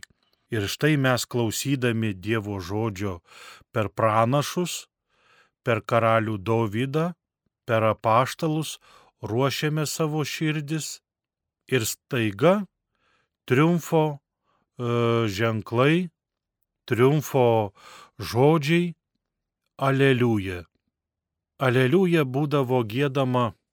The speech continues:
ištariama tada, kada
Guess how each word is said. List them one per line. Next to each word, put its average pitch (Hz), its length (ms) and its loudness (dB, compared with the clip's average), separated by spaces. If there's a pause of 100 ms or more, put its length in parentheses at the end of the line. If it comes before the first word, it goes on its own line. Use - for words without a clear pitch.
(360)
ištariama 120 680 0
tada, 113 400 -2 (800)
kada 139 500 2